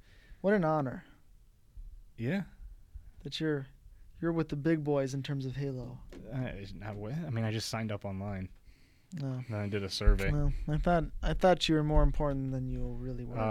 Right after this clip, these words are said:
Speaker 2: I'm certainly not. I'm just very passionate about the game. I have no influence on its design,
Speaker 1: Okay.
Speaker 2: despite how much I want to, 'cause I could make it so much better, at least for me, probably not for m-, most other people.
Speaker 1: Would you take Halo five off the market?
Speaker 2: No.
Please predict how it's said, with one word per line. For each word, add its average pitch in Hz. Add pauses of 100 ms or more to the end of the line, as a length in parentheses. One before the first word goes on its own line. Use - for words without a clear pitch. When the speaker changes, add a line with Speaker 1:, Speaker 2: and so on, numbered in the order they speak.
(160)
Speaker 2:
I'm 110
certainly 170
not. 123
I'm 113
just 113
very 113
passionate 113
about 107
the 110
game. 101 (100)
I 110
have 104
no 110
influence 107
on 101
its 95
design, 101 (440)
Speaker 1:
Okay. 208
Speaker 2:
despite 117
how 117
much 113
I 104
want 110
to, 113
'cause 107
I 101
could 98
make 110
it -
so 117
much 110 (140)
better, 117 (320)
at 110
least 110
for 98
me, 120
probably 107
not 104
for 107
m-, 107
most 107
other 117
people. 101
Speaker 1:
Would 160
you 185
take 196
Halo 175
five 156
off 143
the 143
market? 135 (1000)
Speaker 2:
No. 104